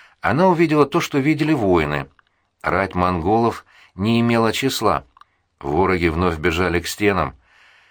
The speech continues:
Боярыня взяла в руки черпак и зачерпнула смолы. Когда монголы стали лезть по лестницам,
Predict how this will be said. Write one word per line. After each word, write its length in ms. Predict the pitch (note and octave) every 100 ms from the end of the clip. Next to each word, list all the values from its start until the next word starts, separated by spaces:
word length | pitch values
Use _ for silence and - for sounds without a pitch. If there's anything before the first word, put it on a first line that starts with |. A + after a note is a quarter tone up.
| _ _ _
Боярыня 520 | C#2 G#2 F3 C3 E2+
взяла 280 | D2+ G2+ G2
в 60 | G2
руки 240 | F2+ E2
черпак 560 | G#2+ G#2+ B2+ D#3 - - _ _
и 120 | - D3+
зачерпнула 580 | C#3+ C#3+ - B2+ C3
смолы. 460 | A#2 C3 B2+ E2+ A#1+ _ _ _ _ _ -
Когда 320 | D#2 C#2+ E2
монголы 420 | E2+ E2 E2+ E2+
стали 280 | - F2+ E2
лезть 260 | E2+ D#2+ -
по 60 |
лестницам, 640 | G2+ A#2 - D2 - C2+